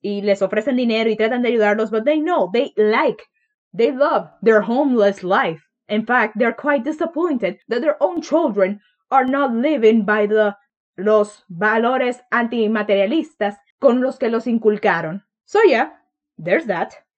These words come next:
And then they become squatters, que básicamente es estas personas que viven en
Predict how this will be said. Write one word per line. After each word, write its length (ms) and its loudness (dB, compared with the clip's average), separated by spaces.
And 200 -2
then 120 0
they 80 -2
become 340 0
squatters, 680 -2
que 100 -2
básicamente 520 -2
es 160 -2
estas 220 -8
personas 400 -4
que 120 -2
viven 460 -2
en 380 -12